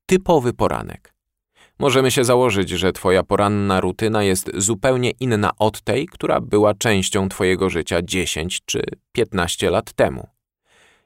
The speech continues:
Ile minut mija, nim sprawdzisz swój telefon, przeczytasz aktualności albo przejrzysz media społecznościowe?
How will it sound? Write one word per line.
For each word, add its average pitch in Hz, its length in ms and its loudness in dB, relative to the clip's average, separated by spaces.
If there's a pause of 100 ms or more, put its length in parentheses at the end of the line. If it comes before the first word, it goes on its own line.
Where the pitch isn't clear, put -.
Ile 240 260 2
minut 117 340 2
mija, 101 280 4
nim 98 220 0 (140)
sprawdzisz 101 800 0
swój 98 320 -2
telefon, 87 560 0 (180)
przeczytasz 101 600 -2
aktualności 110 960 0 (440)
albo 190 400 2
przejrzysz 123 600 2
media 85 400 0
społecznościowe? - 920 -4